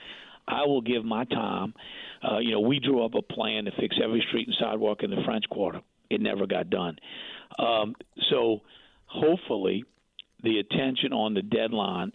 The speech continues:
coming home with that football, uh, it happens. And, and I, I implore, I, I think everyone's gonna have to get involved and, and make sure we have those meetings and we're making progress. And obviously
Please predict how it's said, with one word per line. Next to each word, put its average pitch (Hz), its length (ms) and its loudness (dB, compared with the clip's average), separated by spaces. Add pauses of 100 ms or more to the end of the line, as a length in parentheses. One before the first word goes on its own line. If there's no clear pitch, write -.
(160)
coming 117 240 2
home 113 220 0
with 110 100 -2
that 98 220 2
football, 90 560 0 (560)
uh, 107 260 0
it 117 160 0
happens. 123 480 -2 (100)
And, 110 200 -2
and 107 220 -2
I, 104 160 -4
I 110 140 -4
implore, 110 520 -2
I, 123 320 -2
I - 100 -6
think 117 200 -2
everyone's 117 600 0
gonna 104 300 0
have 104 120 -2
to - 60 -8
get 104 160 -2
involved 101 520 -2 (640)
and, 117 320 -2
and 208 360 -4 (420)
make 120 240 2 (140)
sure 123 260 4
we 110 200 4
have 143 240 0
those 101 280 2
meetings 104 420 2
and 110 160 2
we're 110 80 6
making 107 380 0
progress. 131 480 -2 (560)
And 110 160 -2
obviously 120 640 0